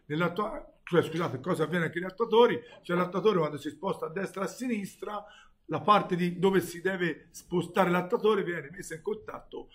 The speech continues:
l'avete visto, le valvole cinque due con l'atmosfera,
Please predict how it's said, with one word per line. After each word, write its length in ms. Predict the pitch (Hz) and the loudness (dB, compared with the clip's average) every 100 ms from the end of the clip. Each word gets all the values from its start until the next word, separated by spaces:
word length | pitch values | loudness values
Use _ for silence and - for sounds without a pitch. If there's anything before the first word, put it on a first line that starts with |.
| - _ | -20 _
l'avete 240 | 117 123 | -4 -2
visto, 320 | 151 175 - 127 | 2 0 0 -4
le 100 | 127 | -2
valvole 300 | 156 147 147 | -2 -2 -8
cinque 340 | 170 175 202 | -10 -6 -4
due 280 | 175 127 120 - _ | -2 -6 -12 -20 _
con 140 | - 170 | -2 0
l'atmosfera, 800 | 156 156 131 - - 113 196 | 0 -4 -4 -4 -6 -12 -14